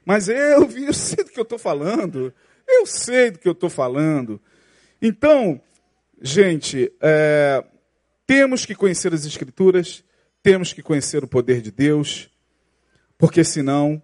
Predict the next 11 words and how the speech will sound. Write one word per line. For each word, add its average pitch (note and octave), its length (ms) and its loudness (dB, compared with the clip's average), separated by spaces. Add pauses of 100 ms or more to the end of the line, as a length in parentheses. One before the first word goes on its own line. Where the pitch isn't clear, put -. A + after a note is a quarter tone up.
poder D3+ 340 2
sem C#3 140 -8
Escrituras C#3 880 -4 (800)
não, D3 640 0 (360)
não D#3+ 120 4
nos D3+ 160 -2
leva C#3 220 2
a - 20 0
lugar B2+ 240 -2
nenhum. A2+ 320 -8 (1160)
Quatro, B3 580 2